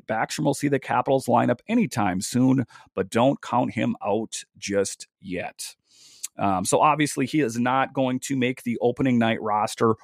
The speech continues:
When can we expect to see Nick Backstrom back? It seems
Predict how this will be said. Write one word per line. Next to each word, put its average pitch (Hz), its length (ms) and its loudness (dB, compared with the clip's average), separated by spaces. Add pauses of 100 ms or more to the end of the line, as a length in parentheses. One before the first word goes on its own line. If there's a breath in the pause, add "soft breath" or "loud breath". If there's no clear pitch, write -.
(220 loud breath)
When 226 400 8
can - 180 0
we 98 120 4
expect 92 420 -4
to - 80 -4
see 95 160 -4
Nick 98 220 0
Backstrom 104 440 0
back? 107 300 4
It 120 100 0
seems 165 460 2